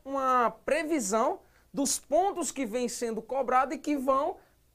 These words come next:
teoricamente, cair na tua próxima prova. Mas não tem nada negócio de coisa sobrenatural, não. É justamente esse padrão sequencial. Imagina que a banca cesp cobra o assunto de banco de dados e cobrou data mining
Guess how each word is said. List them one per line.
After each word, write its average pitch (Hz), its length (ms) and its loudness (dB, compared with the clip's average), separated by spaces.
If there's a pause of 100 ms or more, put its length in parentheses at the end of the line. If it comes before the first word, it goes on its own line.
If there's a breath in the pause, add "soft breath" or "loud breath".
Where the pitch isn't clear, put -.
(100)
teoricamente, 254 680 4
cair 269 200 2
na 262 120 0
tua 294 160 0
próxima 294 400 0
prova. 233 400 2 (100)
Mas 220 160 -6
não 294 80 -10
tem 294 220 -2
nada 294 260 2
negócio 277 460 -2
de 277 80 -4
coisa 269 320 -2
sobrenatural, 247 1040 0
não. 233 240 2 (260 loud breath)
É 165 80 2
justamente 285 540 0
esse 277 180 -4
padrão 269 540 0
sequencial. 277 880 0 (340 soft breath)
Imagina 311 420 2
que 330 80 -4
a 311 80 2
banca 294 280 2
cesp 285 440 0
cobra 277 320 2
o 277 60 4
assunto 277 500 -2
de 226 120 -4
banco 269 320 -2
de 240 100 -6
dados 247 420 8
e 262 60 -6
cobrou 254 400 4
data 262 280 2
mining 262 600 0